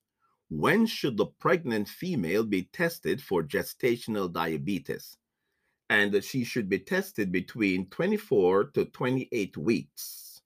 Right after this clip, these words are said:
Question two. What is the primary tumor marker for gestational trophoblastic disease?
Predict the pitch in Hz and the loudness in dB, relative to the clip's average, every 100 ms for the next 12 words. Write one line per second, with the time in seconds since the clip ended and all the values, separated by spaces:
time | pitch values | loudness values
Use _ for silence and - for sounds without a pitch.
0 | _ _ _ _ _ _ _ 117 101 143 | _ _ _ _ _ _ _ 2 4 2
1 | 135 190 151 - _ _ _ _ _ 95 | 4 6 6 4 _ _ _ _ _ 2
2 | 107 170 - 160 135 120 117 - 185 202 | 6 6 4 0 2 4 4 2 2 4
3 | 160 107 107 - - 202 151 101 110 139 | 4 4 2 -2 0 2 2 2 4 4
4 | 143 - 80 160 - - 98 170 110 - | 2 0 0 -2 0 4 4 4 0 -2
5 | - 185 180 - 95 87 85 104 139 _ | -2 0 0 0 -2 0 2 2 0 _
6 | _ _ - 139 123 101 76 120 123 - | _ _ 0 2 4 0 2 0 0 0
7 | 92 90 - _ 73 82 73 107 58 50 | -2 -2 -4 _ -2 -2 0 0 -2 -8